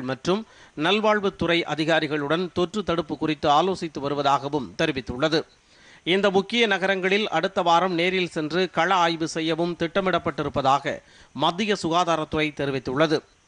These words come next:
மகாராஷ்டிராவில் இதுவரை கொரோனா தொற்றால் பாதிக்கப்பட்டுள்ளவர்களின் எண்ணிக்கை தொண்ணூறாயிரத்து எழுநூற்று எண்பத்தி ஏழாக அதிகரித்துள்ளது.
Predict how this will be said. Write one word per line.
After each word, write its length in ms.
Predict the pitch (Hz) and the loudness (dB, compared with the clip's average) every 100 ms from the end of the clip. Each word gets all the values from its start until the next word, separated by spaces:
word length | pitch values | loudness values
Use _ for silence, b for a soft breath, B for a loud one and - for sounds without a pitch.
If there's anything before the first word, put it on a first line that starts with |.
| b b b b | b b b b
மகாராஷ்டிராவில் 840 | 147 170 180 170 165 170 165 196 233 156 | -2 2 4 4 2 2 2 2 0 -2
இதுவரை 300 | 165 165 190 208 175 | 0 2 2 0 2
கொரோனா 280 | 170 180 170 170 | 2 4 2 -2
தொற்றால் 360 | 160 170 160 147 | 0 2 2 2
பாதிக்கப்பட்டுள்ளவர்களின் 1080 | 170 180 165 160 160 160 151 151 156 156 139 147 | 2 0 -4 -4 0 0 0 -2 -2 -2 -2 -2
எண்ணிக்கை 360 | 165 - 202 214 175 | -2 0 -2 0 -2
தொண்ணூறாயிரத்து 800 | 185 190 165 165 156 156 208 170 165 | 2 2 4 2 0 -6 -6 -2 0
எழுநூற்று 380 | 185 180 165 147 160 | 2 0 -2 -4 -2
எண்பத்தி 320 | 180 - 147 147 | -4 -4 -2 0
ஏழாக 360 | 165 156 147 135 139 | 2 2 0 -4 -2
அதிகரித்துள்ளது. 720 | 151 139 127 127 147 151 | -2 -2 -4 -2 0 0